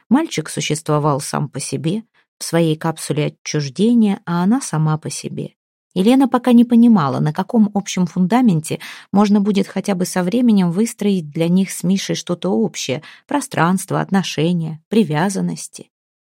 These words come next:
Но дело было не в Мишиных особенностях, не в его аутизме, не в его закрытости. Она понимала, что её ждали бы не меньшие сложности, будь Миша обычным ребёнком. В любом случае, ей пришлось бы непросто.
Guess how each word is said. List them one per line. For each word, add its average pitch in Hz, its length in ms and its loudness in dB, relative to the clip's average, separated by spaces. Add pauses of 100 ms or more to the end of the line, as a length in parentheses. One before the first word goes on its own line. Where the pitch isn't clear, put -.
(500)
Но 220 260 6
дело 262 340 2
было 254 180 4
не 254 220 6
в 254 60 -2
Мишиных 226 460 0
особенностях, 156 800 -4 (300)
не 175 200 2
в 151 40 -4
его 196 320 2
аутизме, 156 720 0
не 165 200 0
в 160 40 -6
его 202 260 0
закрытости. 165 840 -4 (500)
Она 226 220 4
понимала, 269 440 4
что - 200 -2
её 254 160 2
ждали 247 320 0
бы 214 160 2
не 240 100 6
меньшие 247 400 2
сложности, 285 560 -2
будь 233 300 -4
Миша 262 260 2
обычным 220 440 0
ребёнком. 143 640 -4 (320)
В 165 80 -6
любом 151 300 2
случае, 226 460 0
ей 151 160 0
пришлось 156 420 0
бы 165 120 2
непросто. 214 600 0